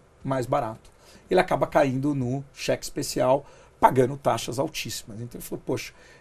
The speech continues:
se alguém fizesse com muita tecnologia alguma forma de ser fácil pegar esses bens como colateral,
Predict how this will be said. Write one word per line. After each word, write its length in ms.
se 520
alguém 400
fizesse 800
com 160
muita 340
tecnologia 840
alguma 360
forma 420
de 140
ser 180
fácil 880
pegar 340
esses 300
bens 560
como 220
colateral, 720